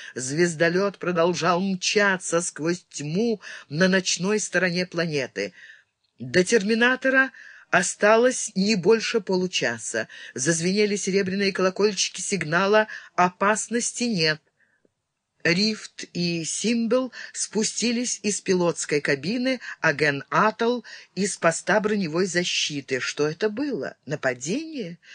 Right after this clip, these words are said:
встретила их Фай Родис. "Очевидно", угрюмо кивнул Гриф Рифт. "Вероятно, стреляли ракетами. Предвидя такую возможность, мы с Ген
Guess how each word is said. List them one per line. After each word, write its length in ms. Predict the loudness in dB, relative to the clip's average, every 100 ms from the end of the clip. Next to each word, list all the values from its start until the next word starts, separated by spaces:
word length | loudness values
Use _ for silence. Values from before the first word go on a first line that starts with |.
| -18
встретила 520 | -14 -2 0 0 0
их 280 | 0 -2 -4
Фай 300 | -2 0 0
Родис. 540 | -2 -4 -6 -8 -10 -16 -20 -20 _ _ _
"Очевидно", 920 | -4 0 0 -2 -4 -4 -4 -4 -4 -8 -18 _
угрюмо 720 | -6 -4 -2 -2 -2 -2 -2 -4 -18 _
кивнул 540 | -6 -4 -2 -2 -2 -2
Гриф 320 | -2 -4 -4
Рифт. 380 | -8 -10 -14 _ _ _ _ _ _ -10
"Вероятно, 600 | -2 4 4 4 2 -4
стреляли 480 | -2 -4 4 4 6
ракетами. 800 | 2 0 2 0 2 -4 -4 -6 -10 -18 -10
Предвидя 520 | -2 -2 0 0 0
такую 320 | -2 -2 0
возможность, 680 | 2 2 2 0 2 -2 -2
мы 240 | -4 -2 -4
с 80 |
Ген 280 | 2 2 2